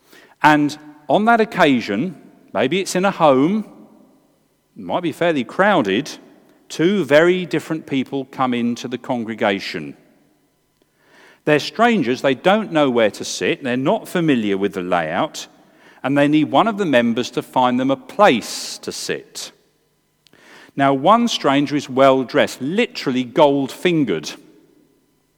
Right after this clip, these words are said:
well-spoken, appears at least to be well off. This person is ushered into a good seat. Literally, "Please set, sit here, it's an excellent seat."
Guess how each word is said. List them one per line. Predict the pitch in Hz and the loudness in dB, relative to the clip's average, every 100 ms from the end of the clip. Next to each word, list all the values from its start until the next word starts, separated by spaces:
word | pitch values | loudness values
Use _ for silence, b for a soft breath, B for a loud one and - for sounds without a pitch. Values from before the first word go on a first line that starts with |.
| _ _ - | _ _ 0
well-spoken, | 117 185 - 175 143 - 175 196 B B B | 2 2 2 4 4 2 -6 -8 B B B
appears | - 143 143 196 | -2 2 4 4
at | 202 156 | 2 2
least | 151 196 - - - | 2 2 -4 -10 -14
to | 127 | -6
be | 123 | 0
well | 113 135 | 4 4
off. | 107 180 - - B B B B - | 4 0 -4 -20 B B B B 0
This | 226 - | 0 0
person | - 160 151 180 | 0 2 2 -2
is | 156 | -2
ushered | 143 156 156 | 0 -2 -4
into | 160 160 185 | -6 -2 -2
a | 151 | -2
good | 117 208 175 | 0 0 0
seat. | - - 87 78 - - _ _ _ _ _ _ _ _ _ _ _ _ _ _ _ _ - | -4 -4 -4 -6 -16 -16 _ _ _ _ _ _ _ _ _ _ _ _ _ _ _ _ 2
Literally, | 147 - - 113 113 | 2 2 -4 -4 -4
"Please | - - 196 208 190 - | -6 -2 0 0 -4 -10
set, | - - 160 - | -8 -4 -4 -6
sit | - 185 165 | -8 -6 -6
here, | - 165 98 104 | -6 -2 -2 -2
it's | 139 - | -6 -10
an | 98 - | -10 -8
excellent | 175 - - 107 87 - | -10 -10 -12 -10 -10 -12
seat." | - 85 73 _ - | -14 -12 -14 _ -20